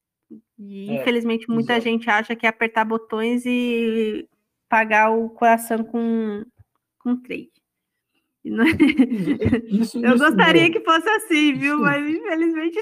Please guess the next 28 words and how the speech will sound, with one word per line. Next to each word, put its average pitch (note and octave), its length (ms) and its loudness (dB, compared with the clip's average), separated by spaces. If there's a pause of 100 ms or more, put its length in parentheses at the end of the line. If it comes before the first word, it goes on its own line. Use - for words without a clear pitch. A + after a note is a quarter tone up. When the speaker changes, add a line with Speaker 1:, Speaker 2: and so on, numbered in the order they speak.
Speaker 1:
não A4+ 160 2
é. E4+ 500 -2 (640)
Speaker 2:
E G3 140 6
é F#3+ 80 4
por E3+ 240 2
isso, F#3+ 460 2
Armata, B2 420 -8
que D3+ 640 0
aparecem D3+ 440 -2
aquelas C#3+ 260 -4
matérias C#3 540 -6
que, - 80 -8
na E3+ 80 -2
minha F#3 160 2
visão, C#3+ 320 -4
são C#3 180 -10
sensacionalistas, D3 1040 -10 (200)
falando, C3 260 -10
"Ah, G#3 60 -4
não, F#3 180 -4
mas, D3+ 280 -10 (380)
é, C#3+ 220 -6
noventa C#3 420 -2
e - 20 -2
nove D#3 240 -2
por D#3+ 180 -14
cento D#3+ 300 -6
dos D3 260 -14